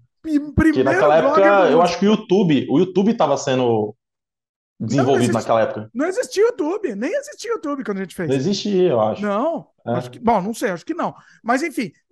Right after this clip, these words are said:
Speaker 1: tá lá, nossa viagem pra Europa, aí o Thiago deu um, um ar, uma modernizada no, no material e ficou muito legal. Já tá inteiro lá, e essa viagem pro Havaí também vai tá lá. Então, segue a gente lá, vou deixar o link na descrição. Só um jabazinho extra aí.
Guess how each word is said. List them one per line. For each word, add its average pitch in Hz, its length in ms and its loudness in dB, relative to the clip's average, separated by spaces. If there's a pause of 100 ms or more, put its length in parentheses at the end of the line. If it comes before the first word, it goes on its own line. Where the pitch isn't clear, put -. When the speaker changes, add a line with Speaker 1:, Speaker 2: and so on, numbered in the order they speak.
(120)
Speaker 1:
tá 269 120 -2
lá, 254 160 0
nossa 226 240 -4
viagem 247 320 0
pra 247 140 2
Europa, 240 580 0
aí 220 160 -2
o 247 60 -4
Thiago 240 320 -2
deu 240 140 -2
um, 262 180 -8
um 233 140 -8
ar, 240 160 -4 (240)
uma 226 240 -6
modernizada 226 1000 -2
no, 208 200 -8
no 202 100 -10
material 202 480 -4
e 214 40 -10
ficou 233 140 -12
muito 240 220 -6
legal. 220 320 2 (300)
Já 220 160 -4
tá 254 160 -2
inteiro 254 400 0
lá, 247 240 0 (280)
e 247 160 -4
essa 277 280 -2
viagem 254 280 -6 (240)
pro 240 160 -4
Havaí 240 300 -4
também 247 260 -6
vai 247 140 -6
tá 254 140 -10
lá. 147 160 -16 (220)
Então, 202 280 -8 (180)
segue 233 320 -4
a 240 40 2
gente 233 240 -4
lá, 240 100 -4
vou 247 80 -6
deixar 240 240 -6
o - 20 -4
link 233 200 -6
na 233 100 -8
descrição. 220 580 -12 (280)
Só 220 120 -12
um 226 100 -4
jabazinho 226 520 -4
extra 170 280 -16
aí. 127 60 -18